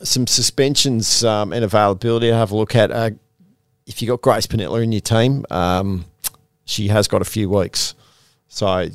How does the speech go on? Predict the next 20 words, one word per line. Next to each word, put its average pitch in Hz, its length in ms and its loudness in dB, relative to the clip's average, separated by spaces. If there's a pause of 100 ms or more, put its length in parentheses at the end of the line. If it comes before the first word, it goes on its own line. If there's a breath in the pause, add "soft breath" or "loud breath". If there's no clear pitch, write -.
(140)
Grace 92 360 0
is, - 380 -6
Grace 95 280 -2
is - 60 -4
obviously 101 300 0
one 104 160 0
you 104 100 0
wanna, 98 280 2
you 107 140 -8
wanna 92 160 -2
keep 107 300 -2
in 104 100 -2
mind, 98 400 0
um, 92 320 -2
if 101 160 -8
you 117 60 -10
got 90 160 -8
Grace 92 320 0
there, 104 260 2
and 85 160 -6